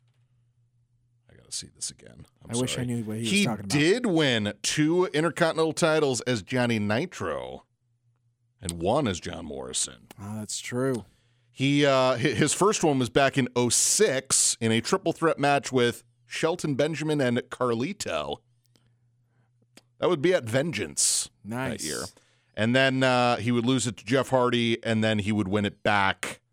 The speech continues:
Speaker 2: By the way, I
Speaker 1: Uh,
Speaker 2: remember
Speaker 1: and
Speaker 2: the
Speaker 1: then he would drop it to Jeff Hardy again.
Speaker 2: I remember the main event of Vengeance two thousand and six. If I'm not mistaken,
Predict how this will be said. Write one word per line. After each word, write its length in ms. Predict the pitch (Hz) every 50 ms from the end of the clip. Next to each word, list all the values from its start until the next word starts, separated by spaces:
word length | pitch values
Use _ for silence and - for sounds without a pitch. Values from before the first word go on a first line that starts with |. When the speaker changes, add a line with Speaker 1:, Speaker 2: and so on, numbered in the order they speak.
| _ _ _ _ _ -
Speaker 2:
By 120 | - 220 247
the 80 | 240
way, 140 | 226 208 - - _ -
I 120 | - 294
Speaker 1:
Uh, 260 | 285 220 175 175 175 -
Speaker 2:
remember 320 | - 196 233 220 170 147
Speaker 1:
and 100 | 131 113
Speaker 2:
the 40 | 110
Speaker 1:
then 80 | 104 101
he 60 | 101
would 100 | 98 95
drop 200 | 80 98 92 90
it 40 | -
to 60 | 78 76
Jeff 180 | - - -
Hardy 280 | - 85 65 64 50 52
again. 260 | 62 62 57 - - - -
Speaker 2:
I 120 | - 208 247
remember 640 | 262 233 175 147 139 139 165 202 220 196 160 135 123
the 120 | 107 113 107
main 240 | 113 113 110 107 107
event 320 | 98 90 98 95 92 -
of 80 | 101 95
Vengeance 460 | 101 107 101 98 98 98 92 - -
two 100 | - 107
thousand 340 | 98 101 92 95 98 95 90
and 80 | 92 101
six. 420 | - - 104 101 - - - - - _ _ _ _ _ _ -
If 120 | 135 123
I'm 180 | 170 214 240 233
not 240 | 220 214 202 - 151
mistaken, 760 | 151 139 - - - 185 190 175 - 123 113 98 95 95